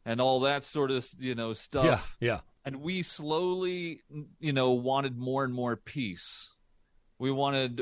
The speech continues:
Speaker 1: we wanted to just get along. We wanted to just,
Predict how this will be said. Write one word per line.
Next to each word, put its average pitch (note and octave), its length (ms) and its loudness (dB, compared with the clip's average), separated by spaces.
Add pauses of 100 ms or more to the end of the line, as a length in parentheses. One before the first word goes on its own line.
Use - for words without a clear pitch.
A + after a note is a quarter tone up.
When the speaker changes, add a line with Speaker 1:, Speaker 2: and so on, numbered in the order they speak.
Speaker 1:
we C3+ 140 0
wanted C#3 460 0
to B2+ 360 0
just B2 260 -6
get C3 160 0
along. A#2 540 -2
We G#2+ 100 -8
wanted B2 400 -4
to A#2+ 80 -6
just, A#2 360 -4